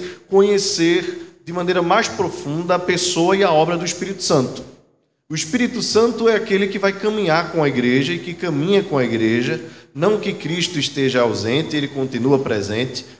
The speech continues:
o Pai continua presente, mas nós poderíamos dizer que essa é a era em que a capacitação do Espírito sobre a igreja levaria a igreja a uma intimidade maior com o Espírito Santo.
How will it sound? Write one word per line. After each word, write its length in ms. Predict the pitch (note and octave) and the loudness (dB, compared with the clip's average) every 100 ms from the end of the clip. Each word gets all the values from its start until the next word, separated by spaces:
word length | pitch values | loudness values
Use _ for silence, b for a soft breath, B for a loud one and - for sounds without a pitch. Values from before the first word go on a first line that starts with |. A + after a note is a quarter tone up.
| _ | _
o 100 | C#3 | -12
Pai 460 | - D3+ E3+ F#3+ | -4 0 2 0
continua 460 | E3+ D#3+ D3 C#3 C3 | -2 -4 -2 2 2
presente, 680 | C3 A#2 G2+ A2 A#2+ - - _ _ _ | 2 -2 -2 -4 -6 -8 -18 _ _ _
mas 300 | D3 D#3 D3+ | 0 0 2
nós 160 | E3+ | -2
poderíamos 480 | E3 F#3+ E3 E3+ F3 | 0 0 2 2 0
dizer 300 | D#3+ C3+ D#3 | -4 -2 -4
que 120 | - | -2
essa 440 | E3+ D3 - E3 E3 | 0 0 -2 -4 -2
é 120 | D#3+ | 0
a 160 | F3 D3 | 2 2
era 480 | C3 D3 E3 F3 B B - | 2 2 0 -2 B B -14
em 160 | D3+ D#3 | -10 -8
que 320 | D#3 E3 E3 | -8 -6 -4
a 100 | D3 | -2
capacitação 1120 | C#3 F3 F3 - E3+ D#3+ D3 - - A3+ B3 | -2 -2 -2 -4 -4 -2 -2 -4 2 2 2
do 140 | F#3+ | 0
Espírito 640 | F3 - - E3+ E3+ E3 D#3 | -4 -6 -6 -4 -2 -4 -8
sobre 360 | - F#3+ F#3 | -2 0 2
a 40 | E3 | 0
igreja 600 | B2+ B2+ C3+ D3 D3+ D#3+ B B _ | 0 2 2 2 -2 -6 B B _
levaria 460 | D3+ E3 E3 F3 F#3+ | -2 2 2 4 2
a 40 | |
igreja 440 | D#3+ C3 D#3+ E3 | 2 0 0 2
a 40 | E3+ | 0
uma 120 | F3 | -2
intimidade 720 | F3 F3 F#3 E3+ C#3+ E3 E3+ | -4 -8 -8 -4 0 0 0
maior 600 | F3 F3+ G#3 E3 F3+ G#3 | -2 0 2 4 4 4
com 160 | - E3 | 2 -2
o 20 | |
Espírito 460 | D3 - C#3 C3 - | -4 -4 -2 -2 -4
Santo. 480 | - A2 F2 - | -2 -2 -2 -8